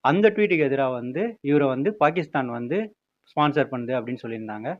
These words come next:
அது இல்லாம நடிகை ரிகானா, பாடகியும் நடிகையுமான ரிகானா வந்து அம்பானி ஃபங்க்ஷன்ல பண்ணிட்டு இருந்தாங்களே, அவங்க தான்.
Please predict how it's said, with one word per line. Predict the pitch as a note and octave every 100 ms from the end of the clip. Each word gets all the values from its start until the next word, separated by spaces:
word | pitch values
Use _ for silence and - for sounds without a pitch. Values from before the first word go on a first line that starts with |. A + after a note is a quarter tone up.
| _ _ _
அது | D#3 F#3+
இல்லாம | F3 E3
நடிகை | F3+ C#3+ C3 B2+
ரிகானா, | C3 C3 E3 C#3+ A2 _ _ _ _ _
பாடகியும் | D3+ E3 E3+ F3+ G#3
நடிகையுமான | C3+ C3+ C#3+ C#3 B2 A#2+
ரிகானா | A#2+ C#3 D3 A#2+
வந்து | A#2 A#2 G3+ A3 _ _ _
அம்பானி | C3+ F3+ E3+
ஃபங்க்ஷன்ல | C3+ A2+ B2
பண்ணிட்டு | B2 B2 A2+
இருந்தாங்களே, | A#2 A#2 F#3
அவங்க | C3 A#2+ A2+
தான். | A#2